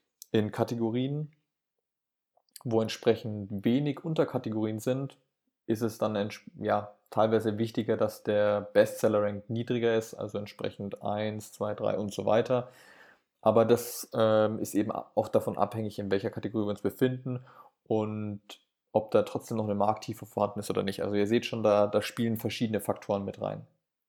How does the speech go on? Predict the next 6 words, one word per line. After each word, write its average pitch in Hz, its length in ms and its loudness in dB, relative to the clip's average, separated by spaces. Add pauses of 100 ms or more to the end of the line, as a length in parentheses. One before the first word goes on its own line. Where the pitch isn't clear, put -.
(920)
Außerdem 139 520 6
ist 127 100 -8
noch 131 160 -2
wichtig 131 280 -4
zu 117 120 -6
beachten, 117 560 -2